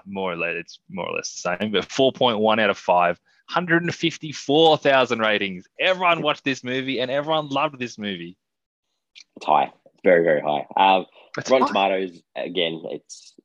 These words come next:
Speaker 2: super, super high. Uh, this is actually certified fresh, so it's got a, seventy-three critics that have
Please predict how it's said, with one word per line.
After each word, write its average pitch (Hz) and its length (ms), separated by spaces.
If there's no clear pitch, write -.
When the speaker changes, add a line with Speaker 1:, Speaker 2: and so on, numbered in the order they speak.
Speaker 2:
super, - 360
super 82 320
high. 71 300
Uh, 80 280
this 95 100
is 92 80
actually 95 260
certified 110 520
fresh, 120 240
so 90 80
it's - 80
got 107 140
a, - 80
seventy-three 120 460
critics - 380
that 95 100
have 87 140